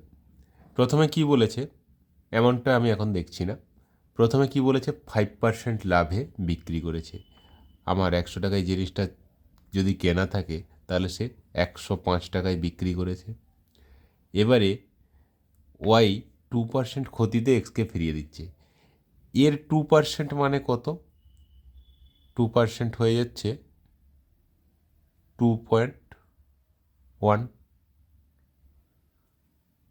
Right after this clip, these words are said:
তার মানে একে ফেরত দিচ্ছে কত টাকায়? না, হান্ড্রেড ফাইভ মাইনাস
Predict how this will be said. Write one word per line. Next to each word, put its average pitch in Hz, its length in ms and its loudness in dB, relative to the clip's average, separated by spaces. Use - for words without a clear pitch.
তার 107 160 4
মানে 104 300 0
একে 107 260 -2
ফেরত 104 340 2
দিচ্ছে 117 420 -4
কত 110 180 -2
টাকায়? 113 340 -4
না, 92 440 -4
হান্ড্রেড 95 540 0
ফাইভ 127 240 0
মাইনাস 92 580 0